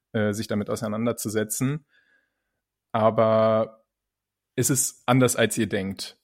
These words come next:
Um nur kurz, ganz kurz was vor-, äh, vorauszusagen, damit ihr nicht wirklich gleich abschaltet.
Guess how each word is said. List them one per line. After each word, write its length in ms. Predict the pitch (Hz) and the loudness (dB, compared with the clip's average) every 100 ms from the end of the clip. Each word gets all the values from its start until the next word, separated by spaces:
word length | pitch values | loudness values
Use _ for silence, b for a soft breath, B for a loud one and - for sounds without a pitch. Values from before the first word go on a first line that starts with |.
| - | -2
Um 280 | 123 117 110 | 2 2 0
nur 320 | 123 135 139 | 0 2 2
kurz, 320 | 131 123 - | 2 0 2
ganz 220 | 151 156 - | 4 4 2
kurz 260 | 127 - | -2 0
was 140 | 117 - | -4 -2
vor-, 260 | 123 110 | -2 -2
äh, 420 | 107 107 104 110 | 0 0 0 -2
vorauszusagen, 840 | 113 - 107 110 120 - 123 123 117 | -6 -6 0 2 2 0 0 0 2
damit 240 | 110 110 | 0 0
ihr 60 | 107 | -2
nicht 160 | 107 120 | -2 -2
wirklich 260 | - 104 | -4 -4
gleich 240 | 110 104 123 | -4 -6 -6
abschaltet. 580 | - - 117 131 127 | -4 -2 0 0 -4